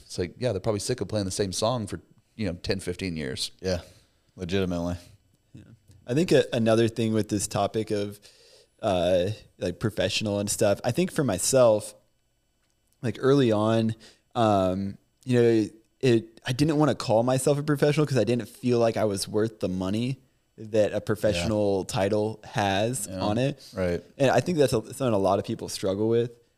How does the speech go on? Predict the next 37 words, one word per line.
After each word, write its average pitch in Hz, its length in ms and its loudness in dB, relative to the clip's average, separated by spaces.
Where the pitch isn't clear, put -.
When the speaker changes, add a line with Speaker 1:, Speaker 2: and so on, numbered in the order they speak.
Speaker 3:
um, 95 460 -2
like, 101 340 -2
being 135 200 4
able 120 200 2
to 113 80 0
charge 110 540 0
technically 156 360 0
what 160 180 2
they 151 140 2
are 180 200 4
worth. 110 240 2
It's 110 140 -4
like, 113 180 2
"Hey, 151 160 2
man, 131 420 -2
like, 113 220 -8
you, 131 220 0
you 143 200 2
are 170 140 2
a 175 60 -2
professional. 131 720 -2
Like, 110 420 2
it, 110 260 0
you 120 80 -2
know, 117 100 4
this, 135 260 0
this 135 180 0
person 147 400 2
is, 113 220 0
is 113 160 -4
paying 139 420 2
you, 120 260 0
and, 113 420 2
and, 113 180 -2
like, 113 200 -2
you're 123 120 0
worth, 113 260 0